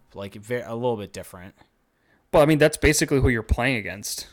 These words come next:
Speaker 1: True,
Speaker 2: In
Speaker 1: fair.
Speaker 2: the World Championship. <laughs> Like,
Speaker 1: Fair.
Speaker 2: like, he, he was basically playing the level he'd been playing at, maybe better. For Fantilli, it will be a, I mean, you could argue N C A A hockey might be better than the World Championship of hockey.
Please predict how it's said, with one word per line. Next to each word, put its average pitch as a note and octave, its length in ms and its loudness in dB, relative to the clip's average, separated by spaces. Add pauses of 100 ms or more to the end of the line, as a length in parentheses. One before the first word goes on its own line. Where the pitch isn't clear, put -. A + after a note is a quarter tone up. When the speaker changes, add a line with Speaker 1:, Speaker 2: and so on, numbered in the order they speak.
(180)
Speaker 1:
True, F#2+ 380 0
Speaker 2:
In G#2 60 -18
Speaker 1:
fair. A#2+ 220 0
Speaker 2:
the A#2+ 80 2
World A#2 220 4
Championship. A#2 520 0
<laughs> - 100 6
Like, E3 300 0
Speaker 1:
Fair. - 300 -2
Speaker 2:
like, C#3+ 140 2
he, - 160 -6
he G#3 180 -2
was F3+ 160 6
basically D3+ 400 4
playing C#3 400 2
the B2+ 100 0
level A#2+ 240 4
he'd A#2+ 180 -4
been A2 200 -4
playing A#2 320 -4
at, C#3+ 380 -2
maybe A2 260 -6
better. C3 420 0 (720)
For C#3+ 160 0
Fantilli, C#3+ 640 4
it D3+ 120 -4
will E3 220 2
be D#3+ 200 4
a, C3 80 2 (1080)
I B2+ 60 0
mean, C3 280 2 (300)
you E3+ 120 -4
could G#3+ 120 6
argue D3+ 280 6
N C#3+ 120 4
C D3 260 4
A B2+ 60 6
A B2 40 6
hockey B2 260 4
might C3 160 2
be B2 100 -2
better A2+ 360 0
than B2+ 120 -4
the B2 80 -2
World A#2 220 -4
Championship B2 520 -2
of C3+ 80 -10
hockey. C3+ 500 -2